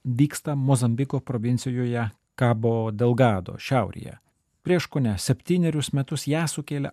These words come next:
isis ideologijos įkvėptos džihadistinės grupuotės. Pastarosiomis savaitėmis iš Cabo Delgado pasiekė žinios apie naujas atakas. Popiežius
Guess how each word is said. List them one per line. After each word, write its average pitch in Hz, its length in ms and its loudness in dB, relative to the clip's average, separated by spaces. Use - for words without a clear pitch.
isis 131 260 -4
ideologijos 120 600 -2
įkvėptos - 500 -4
džihadistinės 117 800 -2
grupuotės. 135 680 -4
Pastarosiomis 143 720 0
savaitėmis 120 680 2
iš 127 240 2
Cabo 123 380 2
Delgado 113 800 0
pasiekė 110 400 -4
žinios 123 380 2
apie 113 300 -4
naujas 117 540 0
atakas. - 720 -2
Popiežius 117 400 -2